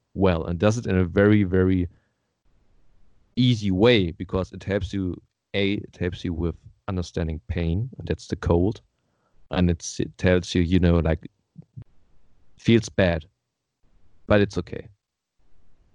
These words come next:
You know, it's like, you don't have to pity yourself all the time.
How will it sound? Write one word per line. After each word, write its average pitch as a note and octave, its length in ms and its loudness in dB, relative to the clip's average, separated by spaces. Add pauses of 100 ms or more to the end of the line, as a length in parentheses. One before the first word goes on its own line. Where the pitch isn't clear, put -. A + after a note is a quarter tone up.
(480)
You F2+ 60 -4
know, F2 240 -2
it's - 140 -12
like, E2 200 -6
you F#2+ 140 -2
don't G#2 200 4
have G2+ 140 -4
to F#2+ 80 -6
pity F2+ 300 -4
yourself - 400 -10
all - 100 -12
the - 80 -10
time. - 300 -10